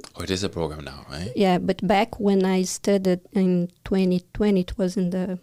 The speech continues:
Speaker 2: middle of the covid.
Speaker 1: Yeah.
Speaker 2: Um, it was just a one-year program, but now they
Speaker 1: Oh.
Speaker 2: change.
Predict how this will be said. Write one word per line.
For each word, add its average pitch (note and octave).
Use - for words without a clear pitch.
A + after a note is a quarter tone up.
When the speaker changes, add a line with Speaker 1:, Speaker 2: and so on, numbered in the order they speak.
Speaker 2:
middle G3
of F3+
the G3
covid. G#3
Speaker 1:
Yeah. D2+
Speaker 2:
Um, G3
it -
was G#3
just F#3+
a G3+
one-year F#3+
program, F#3
but G3
now G3+
they F#3
Speaker 1:
Oh. F3+
Speaker 2:
change. G3